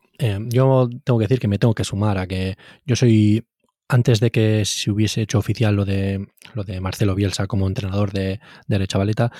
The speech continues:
yo era bastante reticente y ya decía que, "Buah, yo creo que si Aretxabaleta finalmente presenta a Bielsa, para mí eso es como una red flag enorme que me haría no votarle". También es verdad que voy a decir que me parecería muy injusto.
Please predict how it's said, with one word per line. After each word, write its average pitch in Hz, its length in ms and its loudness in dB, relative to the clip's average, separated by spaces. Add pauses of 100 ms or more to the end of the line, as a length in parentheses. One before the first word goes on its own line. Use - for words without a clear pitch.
(180)
yo 127 80 2
era 117 80 4
bastante 107 380 2
reticente 101 500 -2
y 92 40 -6
ya 104 100 -4
decía 104 300 -4
que, 92 120 -8
"Buah, 92 160 -6 (380)
yo 110 220 -2
creo 107 220 0
que 107 500 -2 (260)
si 104 340 0
Aretxabaleta 101 640 -2
finalmente 107 520 -2
presenta 104 360 -2
a - 40 0
Bielsa, 123 400 2
para 95 160 -4
mí 104 120 -6
eso 110 140 -6
es 104 80 -4
como 98 160 -2
una 98 420 2
red 104 220 -2
flag 101 320 0 (720)
enorme 110 640 0 (300)
que 113 80 -4
me 101 100 -2
haría 101 240 0
no 98 100 0
votarle". 90 340 -2 (460)
También 107 220 2
es 107 40 2
verdad 120 240 4 (200)
que - 80 -4
voy 104 100 2
a 107 40 2
decir 104 220 2
que - 100 -2
me 95 120 0
parecería 98 420 2
muy 104 220 4
injusto. 98 540 -4